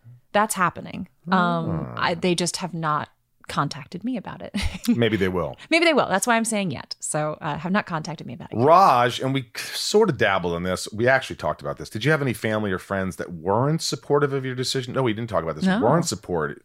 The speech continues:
Speaker 2: of your pursuit, uh, decision to pursue an acting career.
Speaker 1: Um, uh, some extended family. Uh, you know, True Blood is not for everyone, and it is racy. And there were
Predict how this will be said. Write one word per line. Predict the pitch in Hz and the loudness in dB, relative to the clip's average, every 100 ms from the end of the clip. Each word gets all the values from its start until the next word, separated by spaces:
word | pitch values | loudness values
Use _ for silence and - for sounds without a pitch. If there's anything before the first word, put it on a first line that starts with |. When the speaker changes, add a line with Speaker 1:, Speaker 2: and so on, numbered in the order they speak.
| - | -8
Speaker 2:
of | 82 80 | -8 -8
your | 76 80 | -8 -10
pursuit, | - 87 - 90 80 - - 78 | -8 -10 -8 -6 -8 -12 -12 -8
uh, | |
decision | 80 80 - 82 | -8 -6 -6 -6
to | 73 | -8
pursue | - - 69 | -12 -10 -10
an | |
acting | 67 - - | -10 -12 -12
career. | - - - - - - | -12 -14 -18 -20 -12 2
Speaker 1:
Um, | 240 240 240 240 _ _ - | 4 4 2 -2 _ _ -2
uh, | 190 - - 233 | -2 -2 -6 0
some | - 285 277 | 4 4 4
extended | 226 - - 254 269 294 | 2 0 2 2 2 -2
family. | - 226 196 190 185 190 214 _ _ - | -2 0 0 0 -2 -2 -4 _ _ -2
Uh, | 214 196 | 2 2
you | 269 | 2
know, | 240 | 0
True | - - 254 254 | 0 -2 2 2
Blood | 277 277 285 - | 2 2 0 -2
is | 254 220 | -4 0
not | 220 214 - | 0 0 -4
for | - 151 - | -8 -6 -4
everyone, | 185 - - - 233 - - | -8 -8 -10 -8 -8 -10 -6
and | 196 190 | -2 -2
it | - - | -4 -6
is | 254 220 | -8 -6
racy. | 196 170 160 - 190 277 _ _ - _ _ | -4 -2 -2 -4 -6 -8 _ _ -20 _ _
And | 208 202 196 196 185 _ | 0 0 0 -2 -4 _
there | - 185 202 202 | -12 0 2 2
were | 202 214 208 208 208 202 | 2 0 2 2 2 0